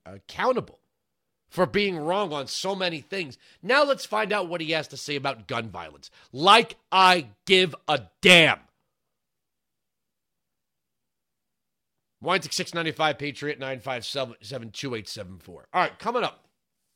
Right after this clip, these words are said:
we've got the audio.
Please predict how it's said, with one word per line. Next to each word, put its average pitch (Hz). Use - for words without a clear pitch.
we've 143
got 202
the 196
audio. 160